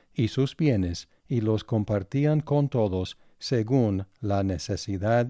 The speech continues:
de cada uno." Hacer tres mil discípulos y también atender a sus necesidades. También en el cuatro, los versículos treinta y tres al treinta y siete, leemos,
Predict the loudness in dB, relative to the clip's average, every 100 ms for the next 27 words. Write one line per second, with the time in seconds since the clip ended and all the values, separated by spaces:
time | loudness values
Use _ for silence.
0 | -4 -10 -4 0 0 0 -4 -6 -4 -4
1 | -6 -10 _ _ _ _ _ -4 0 2
2 | 2 0 -4 0 2 2 2 4 4 2
3 | 0 -2 -2 -2 -2 -2 -6 -12 -2 0
4 | 2 2 4 4 2 0 -2 -2 0 0
5 | 2 0 -2 -4 -4 -4 -4 -4 -6 -4
6 | -8 -6 -4 -2 -2 -4 -10 -18 _ _
7 | _ _ -2 0 2 4 4 2 0 0
8 | 2 0 -2 -4 -4 -2 0 0 2 0
9 | 0 -8 _ _ -4 -2 -2 -4 -4 -4
10 | -4 -2 -2 -4 0 2 2 0 -2 0
11 | 0 0 -4 -6 -6 -2 -2 0 -2 -4
12 | 0 0 0 -2 -2 -2 0 0 0 -2
13 | -8